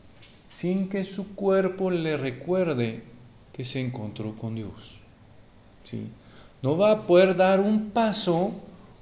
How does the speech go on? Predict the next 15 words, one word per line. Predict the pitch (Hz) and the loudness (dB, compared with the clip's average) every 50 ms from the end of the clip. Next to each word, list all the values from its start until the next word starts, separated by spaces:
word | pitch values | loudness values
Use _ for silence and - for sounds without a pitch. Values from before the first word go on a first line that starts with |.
| - - - - | -20 -20 -12 0
olvidándose | - 175 180 185 185 175 165 175 170 170 180 196 220 226 226 214 202 175 - - - 131 120 113 107 110 - - - - - - - - - - - - - - - - - - - - - - - | 2 4 4 6 4 4 4 2 4 4 4 4 4 2 2 2 2 0 0 -2 -2 -2 -2 -2 -4 -6 -12 -16 -18 -20 -20 -20 -20 -20 -20 -20 -20 -20 -20 -20 -20 -20 -20 -20 -20 -20 -20 -8 -2
de | 131 135 | -2 0
ese | 135 - 143 131 | 0 2 0 0
encuentro | 127 123 127 131 139 139 131 143 135 | 0 0 -2 -2 -4 -4 -4 -6 -8
con | - 135 123 120 | -6 -4 -2 -2
Dios, | 117 104 92 - - - - - - - - - - - - - - - - - - - - - - - _ - - - | -2 -4 -6 -12 -14 -18 -18 -18 -18 -20 -20 -20 -20 -20 -20 -20 -20 -20 -20 -20 -20 -20 -20 -20 -20 -20 _ -20 -16 -12
¿sí? | 117 104 101 - - - - - - - - - - - - - - - - | -10 -10 -10 -12 -16 -20 -20 -20 -20 -20 -20 -20 -20 -20 -20 -20 -18 -6 2
Porque | 147 151 160 151 151 185 185 190 190 190 190 190 - - | 4 4 4 4 2 2 4 4 4 2 0 -2 -6 -4
ahí | 147 139 143 143 147 156 170 180 190 190 170 175 208 196 - - | -2 -2 0 0 0 0 0 0 0 0 0 -2 -2 -6 -8 -10
justamente | - 165 - - 143 135 135 123 127 147 143 143 147 139 | -10 -8 -6 -4 -4 -4 -4 -4 -4 -6 -6 -4 -4 -4
ese, | 143 - - - - 151 147 139 131 131 - - 143 | -4 -4 -6 -4 -2 -2 0 0 -2 -2 -4 -6 -6
ese | 123 123 - 135 127 | -8 -6 -6 -4 -2
encuentro | 123 123 123 - 165 185 190 - 175 - | -2 -2 -4 -6 -6 -6 -6 -6 -6 -8
con | - - 131 123 120 113 | -6 -4 -2 -2 0 0
Dios | 117 120 127 127 139 170 185 - - - - | 0 -2 -2 -2 -4 -6 -8 -8 -8 -8 -10